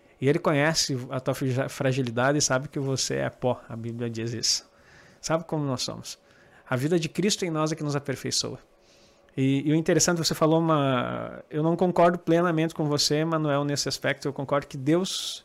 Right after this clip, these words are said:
nos chama. Mas uma coisa assim, ó, sempre vai ter a nossa opção.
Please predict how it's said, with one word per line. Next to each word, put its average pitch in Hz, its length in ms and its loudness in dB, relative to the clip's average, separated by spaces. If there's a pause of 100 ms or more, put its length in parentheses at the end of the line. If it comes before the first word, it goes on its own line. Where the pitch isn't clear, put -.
nos 156 200 -2
chama. 135 340 -4 (360)
Mas 139 180 2
uma 160 140 2
coisa 165 200 2
assim, - 140 0
ó, 135 100 -4
sempre 180 600 0
vai 143 220 2
ter 131 180 -2
a 127 40 2
nossa 123 260 -2
opção. 120 360 -6